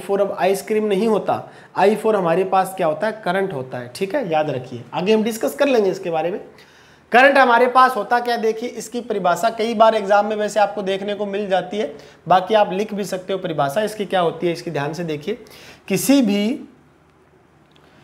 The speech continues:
और परिभाषा कई बार आप पढ़ते हो, उसकी परिभाषा अधूरी परिभाषा पढ़ लेते हो, ठीक है ना, उससे आपको अधूरा ज्ञान भी मिलता है, वो सही नहीं होता। हमेशा अधूरा ज्ञान सबसे खतरनाक होता है, ध्यान रखना अपनी life के अंदर।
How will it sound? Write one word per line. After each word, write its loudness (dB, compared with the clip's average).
और 2
परिभाषा 4
कई 0
बार 8
आप 4
पढ़ते -4
हो, -4
उसकी -10
परिभाषा -4
अधूरी 2
परिभाषा 0
पढ़ -4
लेते -4
हो, -12
ठीक -4
है 2
ना, -2
उससे -4
आपको 2
अधूरा 0
ज्ञान 0
भी -6
मिलता -6
है, -2
वो -2
सही 0
नहीं -4
होता। -10
हमेशा 0
अधूरा 0
ज्ञान 0
सबसे -6
खतरनाक -6
होता -10
है, -6
ध्यान -6
रखना -4
अपनी -4
life 0
के -4
अंदर। -6